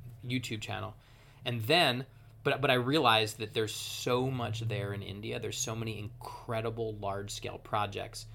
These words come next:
I was like, "I wanna go back to India. I need to document some of this stuff. Like, people need to hear about this stuff. This stuff is incredible." And so that's when I was like, "I'm really gonna learn videography."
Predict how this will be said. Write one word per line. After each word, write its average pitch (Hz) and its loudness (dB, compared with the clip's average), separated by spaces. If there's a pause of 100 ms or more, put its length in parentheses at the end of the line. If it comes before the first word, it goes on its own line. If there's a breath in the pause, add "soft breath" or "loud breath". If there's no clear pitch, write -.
(220 loud breath)
I - -6
was 101 -4
like, 95 -8 (320)
"I 120 4
wanna 131 0
go 127 0
back 113 2
to - -6
India. 104 -4 (120)
I 117 2
need 123 0
to 113 -6
document 107 0
some 98 -6
of 95 -8
this 92 -8
stuff. 98 -6
Like, 95 -8
people 117 -6
need 113 -4
to - -12
hear - -8
about 85 -8
this - -12
stuff. 120 -10
This 113 -8
stuff - -6
is 110 -12
incredible." 110 0 (360 loud breath)
And 107 -4
so - 2
that's 123 8
when 113 2
I 101 4
was 101 -2
like, 98 -4 (420)
"I'm 117 2
really 98 -2
gonna 92 -8
learn 92 -10
videography." 95 -10